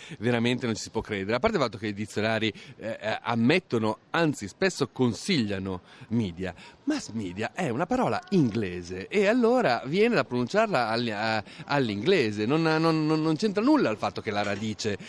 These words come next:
eh, fosse, fosse latina. E, e, e tra l'altro sono gli stessi che si arrabbiano se uno dice: "Ah, sto valutando i curriculum", perché dicono: "Uh, si dice curricula", e curricula invece è un anglismo, perché in italiano i, i plurali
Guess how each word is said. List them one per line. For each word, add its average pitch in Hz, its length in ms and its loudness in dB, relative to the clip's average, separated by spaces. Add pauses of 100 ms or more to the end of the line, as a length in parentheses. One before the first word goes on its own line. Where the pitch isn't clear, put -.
(140)
eh, 110 220 0
fosse, 95 800 -4
fosse 87 840 -8
latina. 95 600 -10 (360)
E, 185 180 2
e, 180 800 0
e 185 240 2
tra 185 100 2
l'altro 170 180 0
sono 254 220 2
gli 175 120 2
stessi 143 540 -2 (220)
che 214 160 4
si - 140 0
arrabbiano 214 500 4
se 190 160 2
uno 185 220 4
dice: 147 420 0 (240)
"Ah, 165 280 2
sto 202 200 0
valutando 175 520 0
i 151 120 0
curriculum", 127 1040 2
perché 156 180 0
dicono: 147 220 2
"Uh, 262 360 8
si - 120 -2
dice 220 240 0
curricula", 180 640 2 (160)
e 208 80 2
curricula 269 400 6
invece 233 320 4
è - 20 6
un 240 140 6
anglismo, 214 640 4 (240)
perché 190 240 2
in 165 140 4
italiano 220 600 4
i, 147 680 4
i 143 60 0
plurali 185 520 2